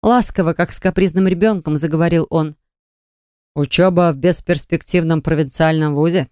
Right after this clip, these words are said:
скучная работа от зарплаты до зарплаты, прыщавый муж, Лада Калина, ипотека. Зачем тебе это всё?» Его голос обволакивал. Помню, мама говорила, что восточные мужчины не такое умеют.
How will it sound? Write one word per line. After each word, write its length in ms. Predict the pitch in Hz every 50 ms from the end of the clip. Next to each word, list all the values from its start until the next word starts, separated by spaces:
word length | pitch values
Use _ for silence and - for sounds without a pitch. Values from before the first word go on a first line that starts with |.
| _ _ _ _ _ _ _ _ _ _
скучная 560 | - - - 170 185 175 - - 160 170 170 170
работа 560 | 165 170 165 147 139 160 180 190 - 190 196
от 60 | 175
зарплаты 480 | 165 185 180 - - 180 170 156 - 139
до 100 | 156 147
зарплаты, 560 | 151 165 147 - 156 147 131 - 147 131 - _ _ _ _ _ _ _ _
прыщавый 540 | 151 160 147 - - 175 170 165 170 170 165
муж, 480 | 160 160 175 202 196 - - - - _ _ _ _ _ _ _
Лада 340 | 147 151 170 175 156 170 160
Калина, 560 | - 175 165 147 151 156 165 180 196 180 175
ипотека. 680 | - - 160 147 - - 156 160 160 - 180 180 185 165 _ _ _ _ _ _ _ _
Зачем 720 | - 127 131 156 156 135 - - - 165 170 170 170 160
тебе 300 | - - 165 147 160 165
это 160 | 156 - 156 151
всё?» 400 | - - - 160 151 131 120 - _ _ _ _ _ _ _ _ _ _ _ _ _ _ _ -
Его 220 | - 208 233 233
голос 360 | 214 247 247 233 226 - -
обволакивал. 840 | 220 190 185 180 214 214 208 208 208 196 190 - - 160 160 160 151
Помню, 400 | - - 185 190 185 180 180 180
мама 260 | 185 190 185 175 170
говорила, 440 | 151 180 170 180 185 180 190 175 175
что 180 | - - -
восточные 520 | 151 160 170 - - 180 165 - - 156 165
мужчины 400 | 170 175 165 - - 180 170 165
не 120 | 170 165
такое 400 | - 160 156 - - 220 233 196
умеют. 340 | 165 156 143 139 135 -